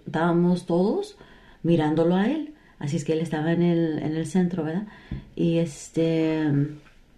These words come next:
ay, no, por las ansias de, ay,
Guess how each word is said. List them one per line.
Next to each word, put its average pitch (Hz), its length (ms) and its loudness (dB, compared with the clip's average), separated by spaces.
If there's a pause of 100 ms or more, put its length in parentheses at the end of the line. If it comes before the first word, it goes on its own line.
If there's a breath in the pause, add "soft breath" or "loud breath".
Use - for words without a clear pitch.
(580)
ay, 147 340 4
no, 208 220 2
por 156 140 -2
las 151 180 -4
ansias 170 340 0
de, 147 140 -2
ay, 151 340 2